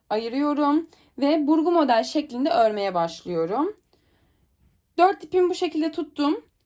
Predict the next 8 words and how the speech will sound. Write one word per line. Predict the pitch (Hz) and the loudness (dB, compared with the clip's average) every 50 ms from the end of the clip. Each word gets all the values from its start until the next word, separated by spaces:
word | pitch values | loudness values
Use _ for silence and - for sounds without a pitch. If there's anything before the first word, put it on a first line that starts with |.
| _ _ | _ _
Sağdaki | - - 339 339 339 330 359 320 330 330 | -8 -4 -2 0 0 0 -2 -4 -4 -6
ve | 320 320 | -6 -4
soldaki | 330 311 302 294 254 262 269 262 - 214 | -2 0 0 0 0 -2 -4 -4 -6 -8
ipimi | 202 190 - 196 170 160 165 - _ _ _ - | -6 -6 -8 -8 -8 -10 -10 -12 _ _ _ -10
ayırıyorum. | - 214 220 220 254 277 294 294 277 285 277 311 311 - _ _ _ - | -6 -4 -4 -4 -4 -4 -4 -2 -2 -2 -2 -2 -4 -6 _ _ _ -2
Ortadaki | - 302 320 - 370 302 359 311 330 | -2 -2 -2 -2 -4 -6 -6 -6 -6
iki | 311 302 - - 370 | -8 -8 -6 -4 -4
ipimi | 330 294 - 269 240 262 370 - | -4 -4 -6 -8 -6 -6 -8 -8